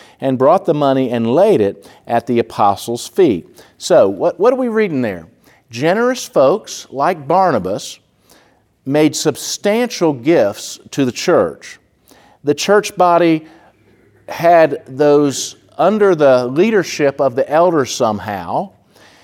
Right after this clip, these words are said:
um, and they were sensitive to the needs that were around them. The apostles, and later the deacons, Acts six, the deacons get going,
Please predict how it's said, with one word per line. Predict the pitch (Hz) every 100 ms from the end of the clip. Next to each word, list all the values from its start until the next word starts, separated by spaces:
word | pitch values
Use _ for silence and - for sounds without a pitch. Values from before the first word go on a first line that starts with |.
| _
um, | - 123 120 117 113 107 107 - _ _ _ -
and | 143 147 147 147
they | 135 143
were | 139
sensitive | - - 240 226 151 143
to | -
the | 139
needs | 135 147 185 147 123 -
that | 131 117
were | 127 127
around | 131 175 185 147
them. | 101 78 73 - _ _ _ _ _ _ _ _ -
The | 139 151
apostles, | 151 190 240 254 - 139 143
and | 139 139
later | 143 190 196 156
the | 127
deacons, | 151 180 - 113
Acts | 131 143 -
six, | 165 165
the | -
deacons | 117 160 175 131 110
get | 117 95
going, | 107 98 104 135